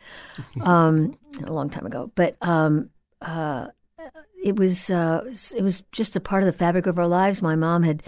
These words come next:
studied opera. My dad just adored music. We were a very musical family. Um,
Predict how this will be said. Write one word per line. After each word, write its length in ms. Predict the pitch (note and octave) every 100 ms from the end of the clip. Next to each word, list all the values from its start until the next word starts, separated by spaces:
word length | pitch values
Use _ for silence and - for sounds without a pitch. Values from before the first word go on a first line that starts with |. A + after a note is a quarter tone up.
| - - _
studied 400 | - F#3 E3+ D#3+
opera. 600 | - F3 F3+ F#3+ F3+ F#3 F3+ - - -
My 120 | D#3
dad 540 | D3+ E3 E3 E3 D#3+ -
just 280 | E3+ - -
adored 420 | F#3 D#3+ D#3 D#3+ D#3+
music. 580 | D#3 E3 F3 F3 - - _ _ _
We 200 | E3+ F3+
were 100 | F#3
a 40 | E3
very 340 | D#3 E3 F3
musical 340 | F#3 E3+ - E3
family. 640 | - D#3 D3+ D#3+ F3+ G#3 -
Um, 520 | D#3+ D#3 D3+ D3